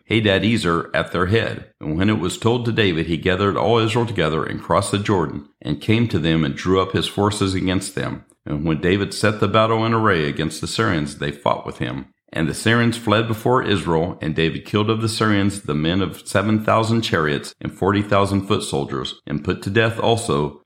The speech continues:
Shophak, the commander of their army. And when the servants of Hadadezer saw that they had been defeated by Israel, they made peace with David and became subject to him.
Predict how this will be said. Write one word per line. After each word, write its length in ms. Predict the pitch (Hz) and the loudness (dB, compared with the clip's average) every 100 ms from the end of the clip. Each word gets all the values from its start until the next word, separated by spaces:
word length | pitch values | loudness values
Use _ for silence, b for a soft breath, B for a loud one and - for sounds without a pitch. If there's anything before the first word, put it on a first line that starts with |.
| - | -10
Shophak, 720 | - 123 120 87 82 - 76 | -2 0 2 2 0 -2 -2
the 240 | 73 80 | 0 -2
commander 440 | - 90 87 87 92 | 0 2 2 2 2
of 160 | 82 | 2
their 160 | 90 90 | 2 2
army. 400 | 92 87 58 - _ - | 2 0 -6 -10 _ -10
And 200 | 69 78 | -6 -2
when 100 | 87 | 0
the 320 | 80 78 76 - | 2 2 0 -4
servants 420 | - 120 120 - | 0 2 2 0
of 80 | 82 | 0
Hadadezer 680 | 92 90 85 87 87 82 | 2 2 2 2 0 -2
saw 240 | 78 87 80 | 0 0 0
that 180 | 80 - | 0 0
they 140 | 85 | 0
had 260 | 82 69 60 | 0 -4 0
been 180 | 107 117 | 0 0
defeated 400 | - 117 113 107 | 0 0 0 0
by 140 | 104 | 0
Israel, 440 | 101 87 82 76 | 2 2 2 0
they 140 | 73 73 | 0 0
made 300 | 73 71 - | 0 -2 0
peace 240 | 98 107 | 0 2
with 200 | - - | -2 0
David 440 | - 82 78 80 _ - | 0 2 0 -6 _ -6
and 80 | |
became 340 | 69 - 82 76 | -6 0 0 0
subject 460 | - 95 78 73 | 0 0 0 -2
to 100 | 78 | -4
him. 360 | 67 64 62 | -2 -4 -6